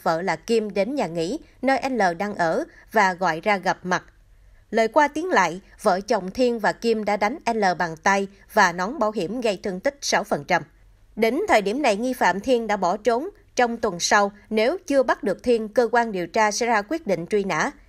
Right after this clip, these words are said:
Quan điểm của Công an tỉnh là xử lý nghiêm vụ việc. Phó Giám đốc Công an tỉnh khẳng định.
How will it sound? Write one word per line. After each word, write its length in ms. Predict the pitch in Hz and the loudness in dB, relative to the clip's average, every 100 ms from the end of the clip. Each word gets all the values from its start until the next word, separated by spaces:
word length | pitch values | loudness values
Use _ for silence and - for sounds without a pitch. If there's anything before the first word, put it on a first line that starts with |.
| _ | _
Quan 220 | - 285 240 | 2 2 0
điểm 260 | 180 254 | -4 -2
của 100 | 320 | -2
Công 220 | 311 240 | -2 -2
an 220 | - 220 208 | -2 -2 -2
tỉnh 260 | 202 196 | -4 -2
là 160 | 254 160 | 0 -2
xử 200 | - 180 | -2 -4
lý 140 | 226 | -4
nghiêm 280 | 254 226 202 | -2 -2 -2
vụ 220 | 190 165 | -2 -4
việc. 320 | 151 180 - _ _ _ | -2 -4 -4 _ _ _
Phó 200 | - 220 247 | 0 2 2
Giám 160 | 262 | 0
đốc 140 | 285 339 | -2 -2
Công 180 | - 185 | -2 -2
an 200 | - 190 | -2 -2
tỉnh 260 | 185 170 156 | -2 -4 -2
khẳng 260 | - 180 | -4 -2
định. 160 | 220 165 | -2 -2